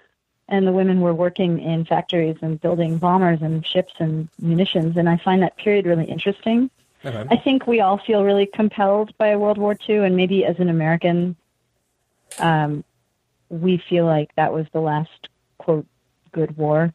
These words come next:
Speaker 1: right? Like, we can feel morally good about World War Two.
Speaker 2: Yeah.
Speaker 1: And, and people don't look too closely a lot of the time at the complexities of World War Two, but it's true that, you know,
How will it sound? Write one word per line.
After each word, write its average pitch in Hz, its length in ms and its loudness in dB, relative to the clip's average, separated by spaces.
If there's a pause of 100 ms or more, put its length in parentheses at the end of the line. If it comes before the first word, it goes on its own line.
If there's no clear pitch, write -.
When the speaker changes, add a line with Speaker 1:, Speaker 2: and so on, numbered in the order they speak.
(140)
Speaker 1:
right? 175 380 0
Like, 160 260 -2
we 180 80 0
can 175 140 0
feel 180 200 0
morally 170 480 2
good 170 320 2
about 165 220 0
World 170 160 -2
War 160 160 -4
Two. 175 380 0 (300)
Speaker 2:
Yeah. 107 340 -4 (920)
Speaker 1:
And, 202 220 -2
and 208 140 2
people 285 240 0
don't 220 240 0
look 208 200 -2 (320)
too 247 200 0
closely 220 640 0
a - 80 -2
lot 208 200 2
of 208 60 2
the 214 60 -2
time 202 280 2
at 180 120 0
the 175 60 -4
complexities 196 720 -2
of 233 80 0
World 220 180 0
War 226 140 0
Two, 233 280 -2
but 160 260 0 (1700)
it's 202 240 -8
true 202 440 0
that, 180 260 0
you 202 100 0
know, 156 340 2